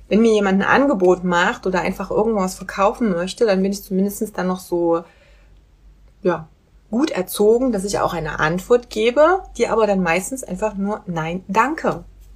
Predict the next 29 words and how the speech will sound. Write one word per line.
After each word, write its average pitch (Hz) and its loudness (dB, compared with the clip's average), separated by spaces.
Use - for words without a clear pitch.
brauche 233 2
ich 170 -4
nicht, - -8
ich - -12
entscheide 185 0
mich 190 -2
dagegen" 233 0
ist. - -16
Aber 202 2
wenn 208 2
dann 226 2
eine 240 0
Diskussion 240 0
anfängt, 175 -6
wo 202 -6
mir 220 0
jemand 202 -4
was 196 -2
manipulativ 220 -4
unterschieben 262 -6
möchte, 180 -8
finde 220 0
ich, 269 -2
dass 185 -6
da 185 2
eine 214 -4
Grenze 277 -4
übertreten 180 -8
wird. - -10